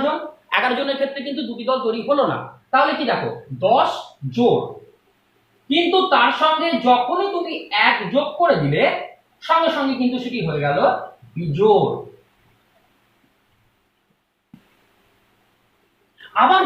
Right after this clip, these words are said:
দেখো, এগারো জন ছিল, সে আবার একজনকে ডেকে নিয়ে এলো, কজন হয়ে গেল? বারো জন। অর্থাৎ আবার তুমি যখন বিজোড় সংখ্যার সঙ্গে এক যোগ করলে,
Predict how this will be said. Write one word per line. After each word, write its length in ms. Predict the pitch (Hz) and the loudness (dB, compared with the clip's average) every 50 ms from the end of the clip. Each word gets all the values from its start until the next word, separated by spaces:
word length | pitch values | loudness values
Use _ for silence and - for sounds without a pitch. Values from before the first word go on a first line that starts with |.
| - 302 | 2 0
দেখো, 180 | 285 - 320 302 269 - 220 226 | 0 2 2 2 2 4 2 2
এগারো 240 | 269 294 302 311 302 247 | 2 4 2 2 0 0
জন 120 | 311 311 302 285 - | -2 -2 -4 -4 -4
ছিল, 140 | - 269 269 294 277 - | -2 0 2 2 0 0
সে 80 | - 269 269 233 - | 2 2 4 4 4
আবার 160 | 269 262 277 269 262 | 4 4 4 4 2
একজনকে 360 | 247 220 247 254 254 247 254 254 233 | 2 0 0 0 0 0 0 -2 -2
ডেকে 180 | 254 254 285 277 285 | -2 0 0 0 2
নিয়ে 160 | 294 294 277 | 4 4 4
এলো, 160 | 254 220 185 135 120 - - - - - _ _ _ - | 4 4 2 2 0 -2 -6 -12 -18 -20 _ _ _ 2
কজন 200 | 277 190 285 294 302 | 2 4 4 2 2
হয়ে 120 | 311 339 330 | 2 4 6
গেল? 120 | 330 320 269 - - - - - - - - - - - | 6 6 6 4 2 -2 -4 -10 -16 -20 -20 -14 -6 -2
বারো 260 | 139 - - 226 277 277 240 | 0 2 4 4 4 6 6
জন। 320 | 277 277 254 240 208 - 131 120 - - - - - - 180 | 6 6 6 6 4 4 2 0 -4 -10 -14 -16 -6 0 0
অর্থাৎ 240 | 214 - 285 285 277 - - 170 185 | 2 2 2 0 0 0 -2 0 2
আবার 220 | - 285 330 359 359 359 | 2 4 4 2 2 0
তুমি 160 | 349 330 339 339 330 | -2 -4 -4 -4 -2
যখন 180 | 330 330 330 - - 226 | -2 0 0 -2 0 2
বিজোড় 280 | 247 247 370 415 403 370 381 | 2 4 4 4 2 4 2
সংখ্যার 280 | 339 359 359 330 330 330 | 2 2 2 2 0 0
সঙ্গে 200 | 320 320 294 285 277 277 | -2 0 2 4 4 2
এক 60 | - - 254 | 2 0 -2
যোগ 120 | 254 254 254 262 | -2 -2 -2 -4
করলে, 280 | 262 254 254 254 269 | -4 -2 0 2 2